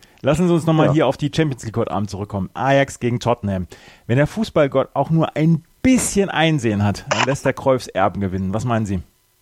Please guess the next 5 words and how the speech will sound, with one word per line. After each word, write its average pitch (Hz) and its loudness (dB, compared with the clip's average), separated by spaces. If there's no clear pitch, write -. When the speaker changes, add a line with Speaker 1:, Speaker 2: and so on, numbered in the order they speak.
Speaker 2:
Ja, 107 2
ich - -16
weiß 175 2
nicht. 101 -2
Also 110 2